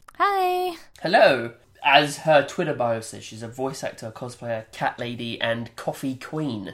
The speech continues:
Speaker 1: Yes, I am glad you have read my bio. <laughs>
Speaker 2: Oh, yeah. Oh, yeah, I do all the professional research here.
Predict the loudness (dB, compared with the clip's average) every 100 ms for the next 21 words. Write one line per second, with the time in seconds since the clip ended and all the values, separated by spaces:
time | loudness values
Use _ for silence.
0 | -6 -2 0 0 0 0 0 0 0 2
1 | 4 2 0 0 2 2 2 2 4 4
2 | 6 6 4 8 6 8 6 6 -2 -6
3 | -10 2 6 6 4 0 -6 -20 0 2
4 | 8 8 6 2 0 0 -2 -4 -4 -4
5 | -4 -6 -8 -8 -6 -8 -6 -8 -8